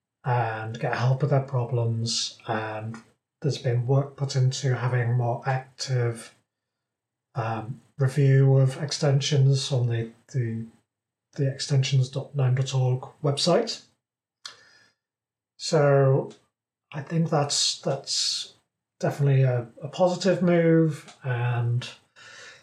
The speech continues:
something that users will benefit from. They'll hopefully see stability improvements and so on.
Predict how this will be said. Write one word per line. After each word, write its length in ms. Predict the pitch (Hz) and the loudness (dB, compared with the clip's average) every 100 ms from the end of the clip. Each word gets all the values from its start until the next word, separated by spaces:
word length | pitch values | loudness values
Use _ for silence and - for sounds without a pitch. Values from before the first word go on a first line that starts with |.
| _ | _
something 500 | - 156 135 143 131 | -2 0 2 2 2
that 260 | 123 - - | 2 -4 -2
users 400 | 151 135 143 131 | 2 2 2 2
will 120 | 135 | 0
benefit 400 | 147 135 135 156 | 2 2 0 -6
from. 400 | - 143 131 127 - | -4 0 2 0 -2
They'll 200 | 131 120 - | -8 -8 -10
hopefully 340 | - 139 139 | -10 -6 -4
see 340 | 131 135 127 135 | -2 0 0 -2
stability 580 | - - 147 143 143 151 | -10 -8 -4 0 0 2
improvements 640 | 143 135 143 139 139 156 - | 2 2 0 0 0 -4 -2
and 100 | 147 | -2
so 240 | - 151 | 0 2
on. 180 | 143 147 | 4 2